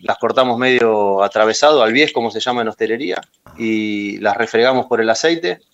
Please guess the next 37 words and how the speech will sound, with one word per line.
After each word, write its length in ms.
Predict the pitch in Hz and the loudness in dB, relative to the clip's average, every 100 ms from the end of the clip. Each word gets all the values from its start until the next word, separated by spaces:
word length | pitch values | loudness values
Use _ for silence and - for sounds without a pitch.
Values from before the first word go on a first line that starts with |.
| _ _ _ _ _ _ _ - | _ _ _ _ _ _ _ -4
Y 920 | 120 117 113 110 107 104 98 95 - 120 | -2 0 0 0 0 -2 -4 -8 -6 -2
en 100 | 139 | -2
ese 140 | 139 | -4
aceite 500 | - _ 151 139 131 | -8 _ -4 0 0
que 80 | 127 | 0
se 140 | 127 | 0
calentó 380 | 127 131 131 160 | 0 0 0 2
vamos 240 | 151 127 | 2 0
a 80 | 123 | -2
tirar 260 | 123 135 127 | 0 0 2
lo, 420 | 120 117 113 107 | 2 4 4 2
los 140 | 110 | 0
cachetes 400 | - 113 143 135 | -2 -2 -2 0
de 40 | 127 | 2
abadejo, 580 | 127 160 170 165 165 - _ _ _ _ _ 117 | 4 2 2 -2 -2 -6 _ _ _ _ _ -2
eh, 540 | 117 110 107 104 104 | 2 4 4 2 2
un 140 | 123 123 | -2 0
poquito 280 | 131 131 | -2 0
de 60 | 123 | 0
cebolla. 560 | 131 156 170 160 - - _ _ _ _ _ _ _ _ _ _ _ 113 | 2 0 2 0 -2 -6 _ _ _ _ _ _ _ _ _ _ _ -2
Vamos 280 | 131 131 | 0 2
a 40 | 127 | 2
levantar 320 | 123 123 135 | 2 4 2
el 80 | 131 | 2
fondo 240 | 135 131 | 0 0
con 120 | 123 | 0
un 100 | 127 | 0
poquito 360 | 123 127 127 123 | 0 0 2 2
de 60 | 123 | 2
vino 160 | 123 | 2
blanco, 580 | 131 170 165 151 135 - | 2 2 2 0 0 -2
le 80 | 123 | 0
vamos 180 | 123 123 | 0 0
a 80 | 110 | -2
poner, 280 | 123 127 113 | 0 0 -2
este, 580 | - 113 107 104 101 | -2 0 4 4 2
unos 1000 | 104 123 120 113 107 101 98 - - - | 0 -4 -2 0 0 0 -4 -10 -16 -18